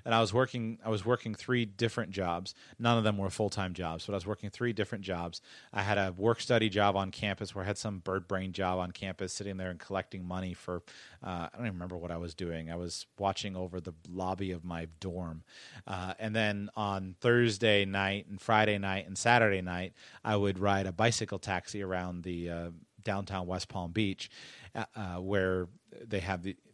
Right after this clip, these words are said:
the bikes, bicycle taxis, and, uh, you get the idea. And then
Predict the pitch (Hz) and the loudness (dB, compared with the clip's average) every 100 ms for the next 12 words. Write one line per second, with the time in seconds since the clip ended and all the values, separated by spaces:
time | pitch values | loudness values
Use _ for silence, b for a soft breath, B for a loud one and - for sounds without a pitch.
0 | - 123 113 110 104 117 113 - - 78 | -4 6 8 6 4 6 6 4 -6 -6
1 | - 92 - - 120 104 95 B B B | -8 -10 -10 -2 2 2 -2 B B B
2 | 95 92 113 101 95 87 82 78 98 - | -10 -8 -4 -4 -2 -4 -6 -8 -10 -6
3 | 113 113 110 | 0 2 2